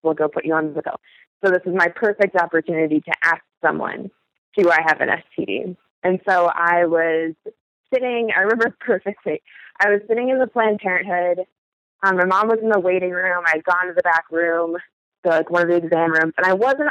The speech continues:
on the exam, like, the stirrupy chair <laughs> that you get put into at the gynecologist. I was sitting, I was sitting at a chair, like, at a table, and my doctor, who I'd not met before this day, a man,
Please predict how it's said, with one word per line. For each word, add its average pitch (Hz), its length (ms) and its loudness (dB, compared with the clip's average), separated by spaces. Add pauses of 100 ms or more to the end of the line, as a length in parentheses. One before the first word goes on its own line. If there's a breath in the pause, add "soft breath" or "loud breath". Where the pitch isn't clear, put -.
on 247 180 2
the 220 140 2
exam, 175 540 0 (480)
like, 151 460 -2 (800)
the 170 100 -8 (160)
stirrupy 156 560 0
chair 180 380 2 (200)
<laughs> - 20 -20
that 269 440 -4
you 190 160 2
get - 180 -6
put 214 160 0
into 180 480 0
at 170 100 -4
the 175 80 2
gynecologist. 160 720 0
I 175 100 2
was 175 120 -4 (100)
sitting, 208 360 0 (760)
I 180 60 0
was 190 160 0
sitting 240 260 0
at 214 80 2
a 190 80 0 (140)
chair, 190 520 2 (720)
like, 185 140 0
at 175 140 2
a 170 60 -4 (140)
table, 165 480 0 (200)
and 175 400 2 (200)
my 190 220 -2
doctor, 180 880 0 (320)
who 190 80 -2
I'd 185 80 2
not 202 160 0
met 185 140 -4
before 165 260 -2
this 160 200 -2 (100)
day, 139 380 -2 (120)
a 175 80 2
man, 156 560 0